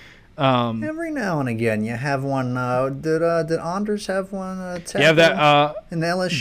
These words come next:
Speaker 1: that was
Speaker 2: game?
Speaker 1: Yeah, I mean, he's
Speaker 2: Right
Speaker 1: had
Speaker 2: before
Speaker 1: some, he's had some
Speaker 2: halftime?
Speaker 1: good open,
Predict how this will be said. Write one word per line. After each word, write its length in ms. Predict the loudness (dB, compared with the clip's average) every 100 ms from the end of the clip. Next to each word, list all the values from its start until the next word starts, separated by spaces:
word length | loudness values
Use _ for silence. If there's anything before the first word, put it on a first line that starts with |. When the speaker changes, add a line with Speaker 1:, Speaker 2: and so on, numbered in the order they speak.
| 2
Speaker 1:
that 100 | 4
was 180 | 4 2
Speaker 2:
game? 540 | 0 -4 -4 -6 -8 -16 _ _ _ _ -20 _ _ _ _ _ _ _ _ _ _ _ -14
Speaker 1:
Yeah, 460 | -2 4 6 6 4
I 80 | 4
mean, 120 | 4 4
he's 60 |
Speaker 2:
Right 80 | 4
Speaker 1:
had 120 | 4
Speaker 2:
before 160 | 4 2
Speaker 1:
some, 100 | 2
he's 120 | 2
had 160 | 2 2
some 120 | 2
Speaker 2:
halftime? 40 |
Speaker 1:
good 120 | 4 4
open, 280 | 4 0